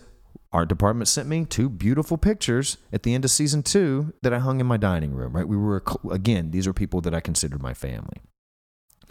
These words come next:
So these guys who all lost their job by doing, and they were literally doing the best job possible, I want them to have a voice, and I want the public to know that they're, they're mistreated,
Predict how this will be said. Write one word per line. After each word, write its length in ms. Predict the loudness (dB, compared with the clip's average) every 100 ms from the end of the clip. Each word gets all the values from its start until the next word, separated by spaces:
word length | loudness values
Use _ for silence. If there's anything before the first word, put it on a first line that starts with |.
| -18 -18 -18 -18 -20 -20 -6
So 360 | 0 4 2 0 -10 _ _ -8
these 360 | 2 4 4
guys 440 | 2 2 4 4 2
who 120 | 2
all 160 | 2 2
lost 360 | 2 2 0
their 140 | 0 0
job 640 | 0 0 0 0 -2 -6 -14 _ _ _ _ _ _ -2
by 220 | 0 0
doing, 560 | 0 2 2 0 -4 -8 _ _
and 160 | 0 2
they 60 |
were 100 | 0
literally 460 | 0 2 4 4 2
doing 240 | 0 0
the 40 | 0
best 300 | -2 -2 -2
job 180 | -2
possible, 540 | -2 -2 -4 -6 -8 -10 -10 0
I 100 | 2
want 200 | 2 2
them 160 | 0
to 80 | 0
have 140 | -2
a 40 | -4
voice, 520 | -4 -2 -2 -2 -2
and 380 | -2 0 0 -2 -2
I 100 | -2
want 480 | 0 0 0 -2 -6
the 100 | -8
public 400 | -2 0 0 -2 -4
to 100 | -2
know 400 | -2 0 -2 -4
that 400 | -4 -4 -6 -12
they're, 320 | -4 0 0 -2
they're 240 | -2 0
mistreated, 880 | 0 0 -2 -4 -2 -2 -2 -2 -4